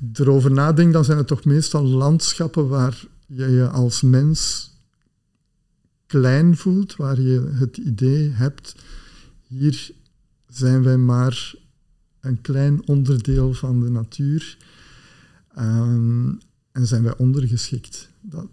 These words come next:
dat geeft mij toch een kick eigenlijk. En dan kan dat zijn een, een heel mooi duinenlandschap. <clears throat> Ik vind de, ik vind de Waddeneilanden fantastisch. Maar, eh,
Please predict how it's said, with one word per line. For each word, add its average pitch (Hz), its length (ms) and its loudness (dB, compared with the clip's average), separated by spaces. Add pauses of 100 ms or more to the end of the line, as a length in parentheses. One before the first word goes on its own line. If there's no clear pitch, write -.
dat - 240 -8
geeft - 300 -4
mij 139 120 -2
toch 131 280 -8 (800)
een 139 200 0
kick - 380 -4
eigenlijk. 113 480 -4
En 143 120 0
dan 123 120 2
kan 127 180 0
dat 110 140 -2
zijn 135 460 0
een, 117 280 0 (880)
een 101 160 -18
heel 123 260 0
mooi 127 340 2
duinenlandschap. 127 1120 -4 (380)
<clears throat> 147 340 4
Ik - 120 -14
vind 135 220 -2
de, - 80 -6 (160)
ik - 80 -12
vind 123 220 -4
de 127 80 0
Waddeneilanden 127 720 0
fantastisch. 139 720 -10 (720)
Maar, 120 520 -4
eh, 113 480 -2